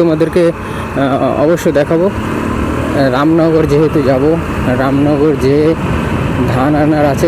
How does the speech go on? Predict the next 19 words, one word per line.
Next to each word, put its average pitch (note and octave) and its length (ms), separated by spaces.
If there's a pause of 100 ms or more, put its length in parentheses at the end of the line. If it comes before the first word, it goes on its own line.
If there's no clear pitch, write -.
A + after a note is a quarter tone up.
(100)
কারণ D#3 200 (140)
মেঘের C#3+ 340 (520)
স্থিতি D#3+ 280 (120)
দেখতে D3 260
পাচ্ছ, D#3 160 (100)
হালকা C#3+ 220
হালকা C#3+ 260
বর্ষা C#3+ 320
হচ্ছে। C#3+ 220 (1700)
তাহলে C#3+ 260 (100)
মোটামুটি D3+ 420 (180)
একটা D#3+ 180 (440)
আইডিয়া D3 260 (100)
তোমরা D#3 240 (1500)
লাগাই D#3 280
নিতে D#3+ 220
পারতাছো E3 400
যে D#3+ 80 (100)
হ্যাঁ, C#3+ 160